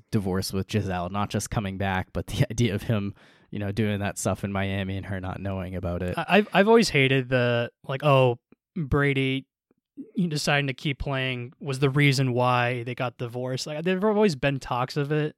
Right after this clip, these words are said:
Speaker 2: for several, several years, and just, just, just happened to happen in his last season in the, in football. And so I don't know what to think of that, but
Speaker 1: Yeah, I
Speaker 2: yeah.
Speaker 1: mean, it also became official in October.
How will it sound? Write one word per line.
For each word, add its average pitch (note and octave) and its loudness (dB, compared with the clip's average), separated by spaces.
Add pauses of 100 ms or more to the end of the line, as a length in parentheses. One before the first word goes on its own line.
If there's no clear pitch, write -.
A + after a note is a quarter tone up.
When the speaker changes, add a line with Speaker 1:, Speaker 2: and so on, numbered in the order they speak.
(140)
Speaker 2:
for C3 -6
several, C3 0
several B2 -4
years, A2+ -8 (520)
and B2 -6
just, B2+ -6 (160)
just, - -6 (240)
just - -6
happened C3 0
to B2 -2 (640)
happen D#3+ 4
in D3+ 4
his C3 2
last C3+ 4
season C3 0
in B2 -4
the, A#2+ -8 (260)
in C3 -8
football. C3 -2
And B2 -8
so B2 -12 (640)
I C#3 8
don't A#2+ 2
know A2 -4
what B2+ -8
to C3 -8
think A#2+ -8
of A2+ -12
that, A#2 -8
but B2+ -6 (920)
Speaker 1:
Yeah, D#3+ 8
I - 6
Speaker 2:
yeah. C#3 6
Speaker 1:
mean, E3 10
it - 10
also G3+ 8
became G#3+ 4
official C#3+ 6
in A#2 4
October. A2+ 2